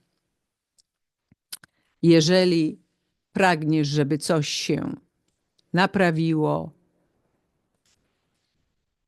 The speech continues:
poprawiło,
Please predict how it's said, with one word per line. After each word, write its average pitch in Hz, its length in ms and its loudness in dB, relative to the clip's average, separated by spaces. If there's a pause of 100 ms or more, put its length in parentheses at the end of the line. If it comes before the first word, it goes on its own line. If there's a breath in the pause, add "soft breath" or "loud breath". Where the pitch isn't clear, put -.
(1300)
poprawiło, 180 960 2